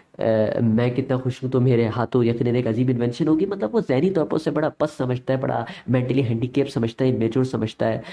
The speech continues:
uneducated समझता है। तो वही है ना, इतनी emotionally intelligent है कि Missus Meldon को समझ गई है, उनकी कैफियत को समझ गई है, बगैर उनसे सुने। याद रखें कि emotional intelligence बहुत ज़रूरी चीज़ होती है।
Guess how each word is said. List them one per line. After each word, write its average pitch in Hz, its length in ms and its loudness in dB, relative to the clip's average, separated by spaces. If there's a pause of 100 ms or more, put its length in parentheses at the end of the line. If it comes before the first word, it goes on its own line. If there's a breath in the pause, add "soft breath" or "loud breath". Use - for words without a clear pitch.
(140 loud breath)
uneducated 127 560 2
समझता 117 380 -2
है। 196 60 2
तो 190 240 0
वही 196 240 6
है 170 160 4
ना, 117 200 -2 (380 loud breath)
इतनी 311 280 4
emotionally 170 600 4
intelligent 151 560 2
है 143 120 2
कि 160 120 0
Missus 190 400 0
Meldon 135 280 0
को 185 140 2
समझ 180 400 2
गई 156 220 4
है, 175 80 6
उनकी 165 200 4
कैफियत 165 420 2
को 151 80 2
समझ 127 280 0
गई 120 180 2
है, 156 80 4
बगैर 123 580 2
उनसे 120 240 2
सुने। - 320 2 (680 loud breath)
याद 151 260 2
रखें 147 300 2
कि - 100 2
emotional 135 440 2
intelligence 135 440 2
बहुत 120 180 0
ज़रूरी 113 320 6
चीज़ 170 200 6
होती 156 240 4
है। 170 80 0